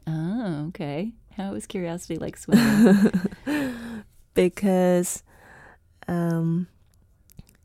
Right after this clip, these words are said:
Speaker 2: it's kind of, um, hovering around,
Speaker 1: Ah, yeah.
Speaker 2: um, in a setting like water,
Speaker 1: Uh-huh.
Speaker 2: perhaps. <laughs> And we figure out the direction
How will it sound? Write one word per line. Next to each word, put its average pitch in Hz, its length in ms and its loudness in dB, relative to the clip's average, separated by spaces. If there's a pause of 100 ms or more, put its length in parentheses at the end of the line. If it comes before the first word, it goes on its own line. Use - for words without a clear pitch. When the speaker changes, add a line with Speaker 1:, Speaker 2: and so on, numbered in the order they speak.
Speaker 2:
it's - 180 -6
kind 233 300 -2
of, 208 340 2 (1000)
um, 80 440 -8 (580)
hovering 196 680 0
around, 165 680 -4 (300)
Speaker 1:
Ah, 220 560 -10
yeah. 202 340 -10
Speaker 2:
um, 180 520 -6 (460)
in 165 420 0
a 165 100 -2
setting 165 580 -4
like 156 300 -6
water, 160 540 -6 (100)
Speaker 1:
Uh-huh. 185 80 -8
Speaker 2:
perhaps. 196 560 -6
<laughs> - 540 4 (680)
And 165 640 0 (1000)
we 180 460 6
figure 175 380 0
out 175 160 0
the 180 100 -2
direction 175 640 -4